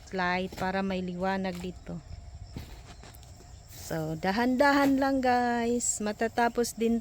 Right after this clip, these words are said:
to ng D I Y. Lahat D I Y.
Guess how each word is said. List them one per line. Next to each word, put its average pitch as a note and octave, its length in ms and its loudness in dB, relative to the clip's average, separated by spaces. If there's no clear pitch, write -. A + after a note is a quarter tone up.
to G#3+ 560 2
ng G#3+ 240 0
D A3 160 4
I G3+ 240 4
Y. G3 640 4
Lahat G#3 320 4
D G#3+ 160 4
I G#3+ 160 4
Y. F#3 800 2